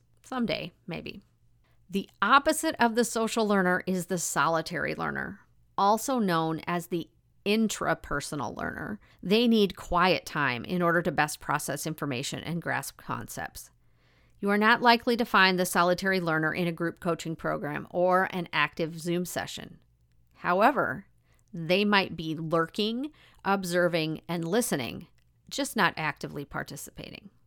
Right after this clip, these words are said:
Making sure you have an abundance of content on your website or social platforms will help the solitary learner get the information they need about you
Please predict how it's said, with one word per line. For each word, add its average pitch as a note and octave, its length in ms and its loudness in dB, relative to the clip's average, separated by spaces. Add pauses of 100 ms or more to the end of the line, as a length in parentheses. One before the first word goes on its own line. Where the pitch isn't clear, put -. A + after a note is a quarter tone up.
(320)
Making A#3 280 0
sure C4+ 200 0
you A#3+ 160 4
have A3+ 140 4
an G#3 80 4
abundance F3+ 500 4
of D3 120 -10
content G#3 580 0
on F#3 120 -2
your E3 120 -2
website F3+ 500 0
or E3 100 -4
social E3 400 -4
platforms D#3+ 680 -4
will F3 280 0
help - 380 -6
the A#3 120 -4
solitary F#3+ 680 -2
learner E3 440 -2
get A3 220 -2
the B3 120 -4
information F#3+ 560 -2
they D#3 160 -2
need D#3+ 360 -2
about D#3 420 2
you A#3 280 -2